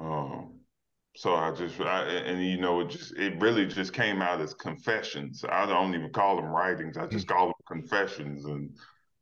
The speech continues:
Speaker 1: um, they were just me confessing all of the things that, that had happened, all the things that I'd learned, all the shame, all the guilt, um,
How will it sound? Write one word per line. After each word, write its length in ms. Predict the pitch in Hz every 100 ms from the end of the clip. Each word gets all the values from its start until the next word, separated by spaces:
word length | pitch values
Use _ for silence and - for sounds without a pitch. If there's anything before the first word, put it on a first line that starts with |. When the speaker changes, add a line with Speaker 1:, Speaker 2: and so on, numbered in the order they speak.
| _
Speaker 1:
um, 320 | - 87 78 78
they 140 | 90
were 140 | 87
just 300 | 82 90 85
me 480 | 85 92 95 107 98
confessing 1000 | - 101 87 - 113 107 - 98 87 85
all 380 | - 95 123 123
of 100 | 110
the 100 | 85
things 500 | 80 110 113 110 98
that, 180 | 87 78 - - _ _ _ _ _ _ _ _ _ _ _
that 180 | - -
had 140 | - -
happened, 560 | 101 113 117 131 110
all 200 | 98 104
the 100 | 95
things 360 | 90 107 98 90
that 140 | 76
I'd 240 | 71 69 67
learned, 560 | 92 117 113 113 107
all 200 | 98 95
the 300 | 85 76 67 -
shame, 720 | - - 113 113 117 117 117
all 240 | 95 82 76
the 160 | 71 -
guilt, 540 | 95 117 117 117 - - _ _ _ _ _ _
um, 720 | 82 78 76 - - - -